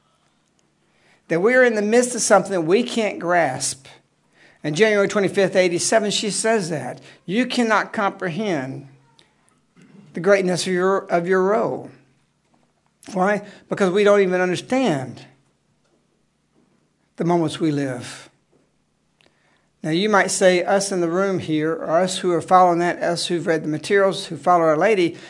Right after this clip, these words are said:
we may be ahead of the curve. But there's a lot of curves left in our future. So when Our Lady says, "More than ever," should be something that's contemplated. Why does she say this? Because we're in a position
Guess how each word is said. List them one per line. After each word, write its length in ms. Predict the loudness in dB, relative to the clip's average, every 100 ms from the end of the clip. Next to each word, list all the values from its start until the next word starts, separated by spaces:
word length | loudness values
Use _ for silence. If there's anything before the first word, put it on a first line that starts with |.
| -8
we 140 | 0 4
may 140 | 6
be 140 | 6 4
ahead 280 | 4 2
of 80 | 0
the 80 | -4
curve. 640 | -6 -4 -2 -2 -4 -10 -20 -20 _ _ _ _ _ _ _ _ _ _ _ _ _ _ _ _ _ -8
But 100 | -4
there's 200 | -2 2
a 80 |
lot 160 | 6 6
of 120 | 4
curves 360 | 2 2 2 2
left 240 | -2 0
in 100 | -2
our 100 | -2
future. 580 | -4 -8 -8 -10 -10 -14 -20 _ _ _ _ _ _ _ _ _ _ _ _ _ _ _ _ _ -8
So 200 | 0 2
when 100 | 4
Our 160 | 6
Lady 220 | 8 8 6
says, 340 | 4 -2 -4 -16 _
"More 360 | -2 4 6 6
than 240 | 6 0
ever," 600 | 6 8 8 6 4 2 -6
should 200 | -4 0
be 100 | 0
something 340 | 2 0 0
that's 160 | -2 -4
contemplated. 800 | -2 -2 -2 -2 0 -2 -4 -12 -18 _ _
Why 120 | -6 -4
does 80 | -4
she 100 | -6
say 220 | -6 -8
this? 560 | -8 -10 -8 -8 -8 _ _ _ _ _ _ _ _ _ _ _ _ _ _ _ _ _ _
Because 300 | 0 2 4
we're 160 | 2 4
in 100 | 4
a 60 |
position 720 | 2 0 2 2 2 -2 -6